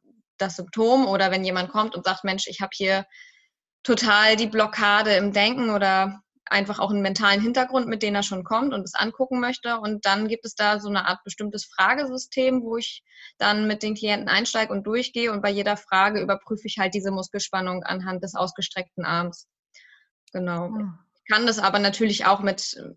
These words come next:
Speaker 1: ja, mit grobstofflichen Dingen natürlich ergänzen, ne? Also ich kann natürlich auch demjenigen sagen, "Hier, ähm, blödes Beispiel, nimm mal den Zucker in die Hand und wir gucken, ob dein System reagiert."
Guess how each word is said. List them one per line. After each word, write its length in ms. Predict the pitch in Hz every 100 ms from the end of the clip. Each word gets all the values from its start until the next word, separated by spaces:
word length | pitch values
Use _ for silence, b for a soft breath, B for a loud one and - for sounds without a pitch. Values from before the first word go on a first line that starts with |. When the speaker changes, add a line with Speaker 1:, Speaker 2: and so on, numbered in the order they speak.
| - 175 _
Speaker 1:
ja, 240 | 185 180 180
mit 160 | 196 185
grobstofflichen 680 | 208 208 208 202 208 202 190
Dingen 180 | 202
natürlich 400 | 196 185 196 185
ergänzen, 540 | - 180 180 185 - 175
ne? 100 | 185
Also 160 | 185
ich 80 | 175
kann 140 | - 190
natürlich 460 | 185 - 196 196
auch 120 | 185
demjenigen 540 | 170 190 190 190 185 185
sagen, 340 | 185 185 185
"Hier, 260 | 170 185 185 - B B B -
ähm, 500 | 190 185 185 175 - _
blödes 280 | 190 180 175
Beispiel, 320 | 175 180 202
nimm 100 | 202
mal 100 | 202
den 140 | 196 196
Zucker 320 | 226 208 185
in 120 | 185
die 120 | 185
Hand 300 | 202 185 175
und 160 | - 180
wir 60 | 180
gucken, 300 | 214 202 185
ob 140 | 185
dein 200 | 196 196
System 380 | 196 - 202 185
reagiert." 600 | 185 175 180 180 160